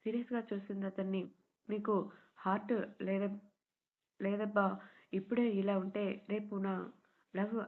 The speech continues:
యాక్సెప్ట్ చేశాక ఏం చేస్తావు సత్యభామ?" "రేపే నేను నీ లవ్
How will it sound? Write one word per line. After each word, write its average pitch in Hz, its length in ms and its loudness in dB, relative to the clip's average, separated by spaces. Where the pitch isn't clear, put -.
యాక్సెప్ట్ 185 420 -4
చేశాక 202 400 -4
ఏం 202 140 -4
చేస్తావు 220 400 -4
సత్యభామ?" 190 480 -2
"రేపే 196 280 2
నేను 214 280 2
నీ 190 140 -4
లవ్ 202 220 0